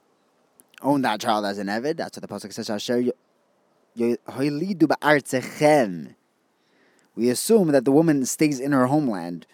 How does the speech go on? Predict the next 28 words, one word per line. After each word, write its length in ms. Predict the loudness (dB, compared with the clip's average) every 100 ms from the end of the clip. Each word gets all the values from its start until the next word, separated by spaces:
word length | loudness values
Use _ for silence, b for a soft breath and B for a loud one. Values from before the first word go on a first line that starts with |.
| b b b b
and 120 | -6
that 40 | 0
the 100 | 2
husband 320 | 2 0 -2
comes 280 | -2 -2 -2
to 120 | -2
her. 260 | 0 0 -4 _ _ _ _ _
For 80 | -10
the 80 | -2
children 260 | 0 2
that 100 | 2
are 40 | 4
born 300 | 4 2 2 -4
in 260 | -2 2
your 220 | 6 8
land, 540 | 8 4 2 0 -4 -8 b b
we 60 | -12
assume 180 | -6 -4
the 80 | 0
mother 340 | 4 6 6
is 120 | 4
Kanani, 640 | 0 -2 0 0 -2 -6 -14 _ _ _ _ _
the 80 | -8
father 320 | 2 4 6
would 100 | 4
be 80 | 0
Shiva 220 | -4 -6
Umos, 320 | -6 -8 -14